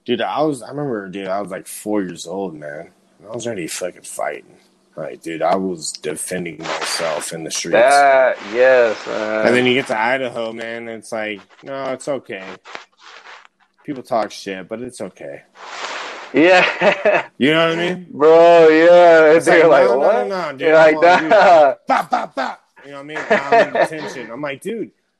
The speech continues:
Speaker 1: they were coming for me, dude." Like,
Speaker 2: Yeah.
Speaker 1: "No, no, no, it's not. You struck first."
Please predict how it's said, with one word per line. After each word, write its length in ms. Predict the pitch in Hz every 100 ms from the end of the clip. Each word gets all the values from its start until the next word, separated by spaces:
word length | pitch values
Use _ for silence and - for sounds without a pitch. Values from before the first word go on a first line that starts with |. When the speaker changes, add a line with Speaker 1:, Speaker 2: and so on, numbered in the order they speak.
| _
Speaker 1:
they 80 | 151
were 140 | 170 170
coming 340 | - 220 220
for 200 | - 202
me, 520 | 185 208 240 220 147 _ _ _ _
dude." 280 | - 170 202
Like, 60 | 208
Speaker 2:
Yeah. 800 | 139 151 151 151 151 139 127 117 _ _ _ _ _ _
Speaker 1:
"No, 400 | 92 104 117 120
no, 300 | 117 107 98
no, 320 | 95 104 101
it's 180 | 95 -
not. 240 | 95 95
You 180 | 98 107
struck 400 | 107 - 110 101
first." 460 | - - 123 98 -